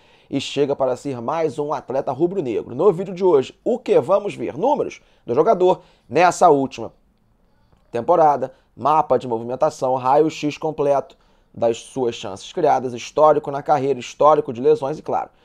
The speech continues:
vou dar a minha opinião sobre mais essa contratação, mas não sem antes te lembrar que é muito importante se inscrever aqui na F B T V, deixar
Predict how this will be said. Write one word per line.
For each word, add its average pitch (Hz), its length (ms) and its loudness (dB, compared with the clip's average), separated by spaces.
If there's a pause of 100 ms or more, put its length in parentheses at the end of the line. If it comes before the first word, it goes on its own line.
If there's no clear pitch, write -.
(140)
vou 151 240 2
dar 123 240 0
a 135 60 2
minha 131 140 -4
opinião 131 260 -8
sobre 170 200 -6
mais 120 280 -6
essa 131 160 -8
contratação, 139 800 -8
mas - 200 -18
não 170 220 0
sem 196 160 -2
antes 165 240 -2
te - 80 -12
lembrar 127 480 -4 (260)
que - 80 2
é 254 60 6
muito 226 220 -2
importante 165 460 -4
se 170 60 -10
inscrever 180 460 2 (200)
aqui 139 300 0
na 143 100 -2
F 135 160 -6
B 131 120 -4
T 120 160 -6
V, 143 100 0
deixar 143 480 2